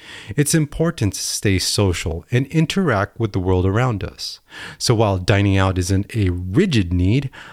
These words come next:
I still consider it a flexible need within our currency pyramid because it helps us improve our mental health. So as an overview,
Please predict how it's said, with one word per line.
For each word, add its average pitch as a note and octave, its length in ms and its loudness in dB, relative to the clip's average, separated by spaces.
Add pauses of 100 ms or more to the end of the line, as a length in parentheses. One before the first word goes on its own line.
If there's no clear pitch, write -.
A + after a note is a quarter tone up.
I A2+ 80 0
still G3+ 320 0
consider F3+ 560 2
it A2 200 -2
a G#2 180 2
flexible - 680 -2
need F#2 380 0
within G#2+ 340 0
our F#2 140 0
currency G2 580 -2
pyramid D#2+ 480 -6 (280)
because E3+ 280 0
it F3+ 100 0
helps C3 460 -2
us C#3+ 160 -2
improve F#2+ 480 -2 (100)
our G2+ 80 0
mental F#2 400 0
health. A2+ 440 -2 (880)
So D3+ 420 2
as C#3+ 380 2
an D3+ 200 4
overview, G2 680 0